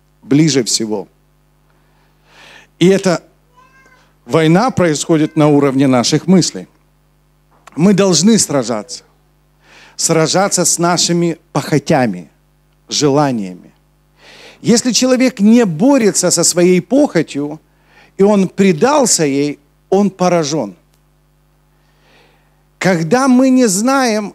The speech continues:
а, как поступать перед Богом, у нас должно правильное быть желание. Похоть, она неправильное желание перед Богом. Это неправильное желание.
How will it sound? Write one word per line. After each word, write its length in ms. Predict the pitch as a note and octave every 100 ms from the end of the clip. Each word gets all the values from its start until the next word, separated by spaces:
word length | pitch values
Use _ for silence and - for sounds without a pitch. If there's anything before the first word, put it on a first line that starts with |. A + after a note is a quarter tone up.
| _
а, 400 | C#3+ D#3+ E3+ E3+
как 320 | D#3 A3 G3+ -
поступать 480 | F#3 F#3 G3+ G3
перед 260 | - E3 D3+
Богом, 480 | B2 G3+ F3 D3+ D3+ -
у 60 |
нас 220 | D#3 E3 B2
должно 380 | D3+ B2 D#3
правильное 760 | C#3 - F3 A#3 F#3 D#3 C#3+ C#3
быть 240 | A#2+ C3
желание. 540 | G#2+ E3+ - - D3+ A2+
Похоть, 560 | - A#3 - A2 _ _ _ _ _ _ _ _ _ -
она 520 | D3 D#3+ E3 E3 - _
неправильное 840 | C3 C#3 D#3 E3+ F#3+ D#3+ A2+ A#2 A#2
желание 460 | A2+ B2 A#2+ A#2
перед 280 | B2 C#3+ C#3+
Богом. 320 | C#3+ C#3+ F#2+ - _ _ _ _
Это 220 | D3 D3+
неправильное 720 | C3+ D#3+ F#3 D3+ C3 B2 B2+
желание. 400 | A2+ D3+ C#3+ G2+